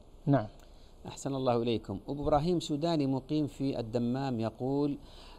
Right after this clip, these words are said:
Speaker 2: "هل، آه، النميمة والغيبة وسماعها هل تدخل في قوله تعالى: 'ولا تقف ما ليس لك به علم،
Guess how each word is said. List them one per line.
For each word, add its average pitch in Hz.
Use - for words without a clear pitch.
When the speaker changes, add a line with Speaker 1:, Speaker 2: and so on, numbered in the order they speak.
Speaker 2:
"هل، 156
آه، 123
النميمة 131
والغيبة 123
وسماعها 123
هل 160
تدخل 156
في 135
قوله 127
تعالى: 123
'ولا 123
تقف -
ما 120
ليس 123
لك 123
به 110
علم، 139